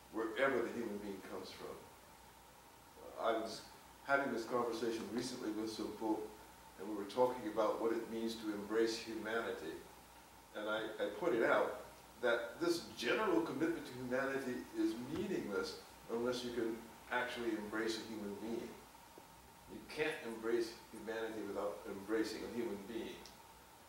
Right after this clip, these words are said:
Finding that human being beneath the identifying distinction you're talking about, that's the work of education. That's the truth we're trying to get to. We're trying to get the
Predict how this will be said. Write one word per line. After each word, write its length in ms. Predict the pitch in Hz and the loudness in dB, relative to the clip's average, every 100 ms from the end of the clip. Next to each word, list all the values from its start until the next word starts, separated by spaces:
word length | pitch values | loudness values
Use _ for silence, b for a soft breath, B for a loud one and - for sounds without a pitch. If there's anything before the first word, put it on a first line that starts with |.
| - - - - - - - | -20 -20 -20 -20 -20 -20 2
Finding 360 | 151 180 185 165 | 8 10 10 8
that 160 | 143 156 | 6 4
human 260 | 165 160 139 - | 4 4 2 0
being 440 | 151 143 131 120 | 2 4 2 2
beneath 520 | 117 104 135 165 - - 127 | 2 2 4 4 2 -2 2
the 100 | 117 | 4
identifying 760 | 113 143 - - 123 117 110 | 4 2 2 2 2 2 2
distinction 480 | 107 104 120 123 104 92 | -2 -4 -2 -2 -4 -6
you're 180 | 90 - | -6 0
talking 340 | 139 139 202 - | 0 0 -2 -2
about, 300 | - - - - - - - | 0 0 -4 -12 -16 -18 0
that's 260 | 220 - - | 2 2 2
the 120 | 180 | 4
work 300 | 151 151 143 | 6 6 4
of 100 | 131 | 4
education. 640 | 123 117 - 113 - - - - - - - - - - - - - - | 2 0 -4 -4 -6 -8 -14 -18 -20 -20 -20 -20 -20 -20 -20 -20 -8 6
That's 280 | 208 - - | 6 6 2
the 100 | 160 | -2
truth 300 | 156 151 135 | 0 0 0
we're 80 | 127 | -2
trying 240 | 123 113 | -2 -2
to 180 | 101 101 | -4 -4
get 220 | - - - | -4 -4 -8
to. 60 | - - - - - - - - - - - | -10 -10 -16 -18 -20 -20 -20 -20 -20 -20 -2
We're 220 | 156 196 - | 6 8 8
trying 240 | 165 156 | 4 2
to 60 | 143 | 0
get 240 | 143 | -4
the 80 | 143 | -4